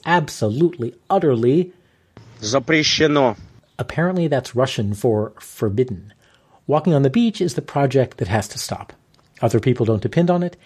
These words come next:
Speaker 1: it isn't tied to the calendar, and Putin won't get upset. Chip decides to drop walking on the beach from his projects. Set a time to revisit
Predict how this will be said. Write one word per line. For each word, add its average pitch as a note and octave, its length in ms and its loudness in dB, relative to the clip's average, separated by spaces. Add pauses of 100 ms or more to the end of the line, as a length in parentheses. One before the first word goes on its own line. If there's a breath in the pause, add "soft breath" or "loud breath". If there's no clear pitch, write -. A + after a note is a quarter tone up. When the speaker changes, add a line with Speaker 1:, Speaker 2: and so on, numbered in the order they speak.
(160 soft breath)
Speaker 1:
it E3+ 100 2
isn't F#3 360 0
tied D#3+ 340 0
to E3 60 0
the - 80 -8
calendar, A2 500 0 (260 loud breath)
and A2 160 -2
Putin B2+ 260 0
won't A2+ 180 0
get G#2+ 120 0
upset. - 380 -6 (520 soft breath)
Chip G#3+ 260 -2
decides F#3 500 2
to - 120 -8
drop C3+ 460 -2 (100)
walking D3 380 0
on C3+ 120 2
the C3 60 4
beach B2 400 -4 (240)
from A2 420 -2
his B2+ 180 -2
projects. - 580 -6 (380)
Set G3 260 2
a F3+ 40 -4
time C3+ 500 -2
to D3+ 160 -2
revisit C3 640 -2